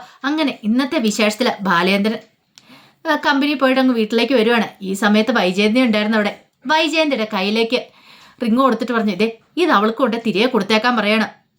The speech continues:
വൈജയന്തി ചോദിച്ചു, "ഇതെന്ത് പരിപാടിയാ ബാലേന്ദ്ര? ഇതെന്തിനാ അവൾക്ക് തിരിച്ചു കൊടുക്കുന്നേ?" "സ്വർണ്ണ റിങ് കൊടുക്കേണ്ട കാര്യമുണ്ടോന്ന് ചോദിക്കണം."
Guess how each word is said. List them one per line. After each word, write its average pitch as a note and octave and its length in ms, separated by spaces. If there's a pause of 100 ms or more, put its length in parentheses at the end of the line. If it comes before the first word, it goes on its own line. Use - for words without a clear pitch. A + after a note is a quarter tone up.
(460)
വൈജയന്തി G3 400
ചോദിച്ചു, A3+ 160
"ഇതെന്ത് C4 320
പരിപാടിയാ C#4 400
ബാലേന്ദ്ര? B3 420 (600)
ഇതെന്തിനാ D4+ 300
അവൾക്ക് B3+ 320
തിരിച്ചു C4 260
കൊടുക്കുന്നേ?" C4+ 360 (840)
"സ്വർണ്ണ F4+ 360
റിങ് C4+ 220
കൊടുക്കേണ്ട C4 360
കാര്യമുണ്ടോന്ന് B3 600
ചോദിക്കണം." A3+ 380